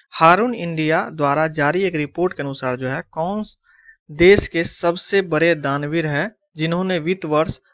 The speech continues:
दो हज़ार उन्नीस बीस में जो है, सात हजार नौ सौ चार करोड़ रुपए जो है, दान दिए। तो हम अपने देश के यहाँ पे बात कर रहे हैं, तो यहाँ पे कौन से उद्योगपति जो हैं इनमें से जिन्होंने सात हजार नौ सौ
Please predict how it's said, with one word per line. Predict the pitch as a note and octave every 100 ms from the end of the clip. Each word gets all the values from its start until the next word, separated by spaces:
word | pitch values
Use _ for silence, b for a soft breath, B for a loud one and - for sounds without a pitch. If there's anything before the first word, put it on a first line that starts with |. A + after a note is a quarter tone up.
| _
दो | D#3+ E3
हज़ार | E3+ F3+ F3
उन्नीस | - E3+ G#3+ G#3+
बीस | D#3 C#3
में | C#3 D3+
जो | D3
है, | D3+ E3+
सात | - C#3+ D#3+ -
हजार | D3+ D3+ D3+
नौ | D3 D3 F3
सौ | - D#3
चार | - D3+ D3+ F3
करोड़ | - D3+ D3
रुपए | C#3 C#3+ C#3
जो | C3+
है, | D#3+ G3
दान | C#3 C3+ C3+ C3+
दिए। | C3 B2
तो | B2 _ - - - - - D#3
हम |
अपने | D#3 F3+ G3+
देश | F#3+ F#3+
के | F#3
यहाँ | E3+ E3+
पे | E3
बात | D#3 D#3
कर | - C#3+
रहे | C3 B2+
हैं, | C#3+ F#3 A3 B B _
तो | E3 E3
यहाँ | D#3 F3 F#3+
पे | F#3+
कौन | F#3 - F3 G3
से | - F3+ -
उद्योगपति | E3 D3+ E3 F3 - - F#3+ F3+
जो | D3
हैं | C#3 C3+
इनमें | C3 B2+
से | B2+ F#3+ C#4 b b b
जिन्होंने | D#3+ D#3+ E3 D3+ G3 C4+ _ _ _ -
सात | - E3 F3+ F#3+
हजार | E3+ E3 E3
नौ | D3+ E3 F3+
सौ | -